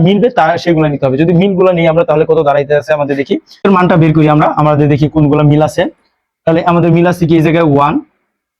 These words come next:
টু, ওয়ান, টু, থ্রি, থ্রি, ফোর, ফোর, ফাইভ, ফাইভ, কিন্তু সিক্স, সেভেন কোনো মিল নাই, তাহলে এটা নেওয়া যাবে না। তা আমাদের এক থেকে ফাইভ পর্যন্ত মিল আছে, তাহলে আমরা লিখতে পারি কি ডান পক্ষে আমরা পাইতেছি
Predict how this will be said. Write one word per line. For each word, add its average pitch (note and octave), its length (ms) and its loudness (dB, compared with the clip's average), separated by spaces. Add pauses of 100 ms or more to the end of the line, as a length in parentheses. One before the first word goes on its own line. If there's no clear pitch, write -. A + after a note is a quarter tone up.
টু, D3+ 80 2 (640)
ওয়ান, C#3+ 220 0 (220)
টু, D3+ 100 0 (520)
থ্রি, D#3 140 0 (540)
থ্রি, D#3 140 0 (540)
ফোর, D#3 200 0 (560)
ফোর, D3+ 180 0 (680)
ফাইভ, D3 200 -2 (480)
ফাইভ, B2+ 140 -4 (240)
কিন্তু D3 160 0 (100)
সিক্স, E3 220 -2
সেভেন D#3 220 0
কোনো D3+ 160 2
মিল D3 120 2
নাই, F3 120 -2
তাহলে D3+ 180 0
এটা C#3 120 -2
নেওয়া C#3+ 140 0
যাবে C3 120 0
না। C3+ 80 -2
তা D#3 100 2
আমাদের F3 220 0
এক F#3 120 -8
থেকে F#3 120 -2 (100)
ফাইভ D3+ 200 -2
পর্যন্ত E3+ 300 -2
মিল E3 160 0
আছে, - 100 -16 (240)
তাহলে D#3+ 180 -2
আমরা E3+ 160 0
লিখতে F3 200 -2
পারি E3 160 0
কি F3+ 60 2 (120)
ডান D3+ 200 -2
পক্ষে E3 200 -4
আমরা D#3+ 140 -4
পাইতেছি D#3 260 -4